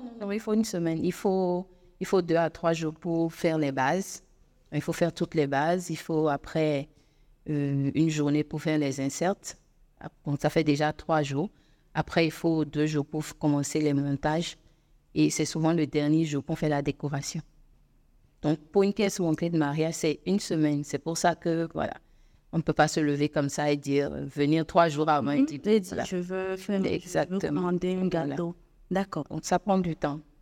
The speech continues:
Speaker 1: Pour peu que tu aies envie
Speaker 2: Hein ?
Speaker 1: de bien faire,
Speaker 2: Oui,
Speaker 1: bien
Speaker 2: oui,
Speaker 1: sûr.
Speaker 2: bien sûr, voilà.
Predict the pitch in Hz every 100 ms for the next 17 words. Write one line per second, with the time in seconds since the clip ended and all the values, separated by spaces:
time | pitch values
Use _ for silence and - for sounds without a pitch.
0 | - _ - 185 226 226 220 226 233 208
1 | 226 294 165 143 175 - 277 233 381 359
2 | 262 185 220 - 349 302 185 156 185 233
3 | 226